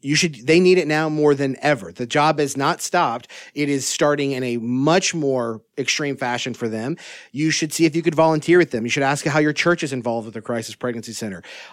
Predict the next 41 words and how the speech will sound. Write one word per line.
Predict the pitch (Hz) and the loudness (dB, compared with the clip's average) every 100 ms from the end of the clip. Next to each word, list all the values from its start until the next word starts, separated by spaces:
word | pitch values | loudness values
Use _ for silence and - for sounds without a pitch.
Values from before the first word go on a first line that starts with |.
| _ | _
All | 151 170 220 | 2 4 4
of | 175 | 2
the | 175 | 2
non, | 151 160 180 | 4 2 0
if | 143 | -2
you've | 165 202 | 2 4
ever | 185 190 | 4 4
given | 180 170 | 4 2
money | 156 151 160 | 4 4 2
to | 156 | 2
a | |
nonprofit | 135 131 143 139 139 139 151 139 | 2 2 0 2 2 2 0 -6
that's | 127 | -6
been | - 143 | -2 0
doing | 139 127 | 2 2
advocacy | 127 135 135 135 147 | 2 0 -2 -4 -6
for | - 135 | -4 -4
sanctity | 151 139 - | -2 -2 0
of | 147 | 0
human | 131 156 143 | 0 0 0
life, | 143 185 214 - - - | -2 -4 -8 -16 -18 -8
you | 151 | -4
should | 165 170 | 0 0
write | 139 151 | 0 0
them | 180 175 | 0 2
a | |
letter | 147 156 175 | 4 4 4
or | |
an | 165 | 4
email | 156 170 170 | 2 2 2
and | 160 | 2
say, | 175 143 | 2 0
"Thank | - 170 180 | 0 0 0
you | 208 | -2
for | 196 190 | -2 2
all | 160 190 | 4 4
the | 180 | 4
work | 143 147 151 | 4 2 2
that | 170 | -2
you've | 147 135 | -4 -4
done. | 113 131 107 | -2 -2 -4